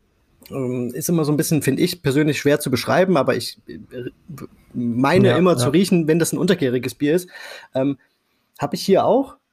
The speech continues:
Speaker 1: Mm, sehr, sehr clean, was das Hefeprofil angeht. Und, ähm, hier scheinen wirklich die, ähm, Malzaromen zusammen mit den Hopfenaromen, also ich denk, hier gab's noch mal eine geile... Prost Dave, hau dir rein. Ähm, hier gab's noch mal eine schöne Aromagabe gegen Ende.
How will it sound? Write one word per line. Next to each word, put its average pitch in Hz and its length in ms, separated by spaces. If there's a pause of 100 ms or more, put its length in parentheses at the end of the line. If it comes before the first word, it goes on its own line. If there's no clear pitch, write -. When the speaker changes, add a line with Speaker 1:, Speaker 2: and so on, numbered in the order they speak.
Speaker 1:
Mm, 165 540
sehr, 143 300
sehr 147 120
clean, 190 520
was 190 160
das - 120
Hefeprofil 196 720
angeht. 165 640
Und, 139 360
ähm, 135 180
hier 139 140
scheinen 151 300
wirklich 143 340
die, 131 320
ähm, 110 520
Malzaromen 185 540
zusammen 147 320
mit 139 180
den 120 340
Hopfenaromen, 143 560
also 117 140
ich 113 80
denk, 160 220 (360)
hier 143 220
gab's 139 260
noch 156 120
mal 139 80
eine 135 160
geile... 143 420 (160)
Prost 180 320
Dave, 160 220 (120)
hau 175 120
dir 175 180
rein. 139 260 (520)
Ähm, 139 260
hier 127 120
gab's 156 220
noch 185 80
mal 156 120
eine 139 160
schöne 202 320
Aromagabe 180 640
gegen 131 260
Ende. 196 440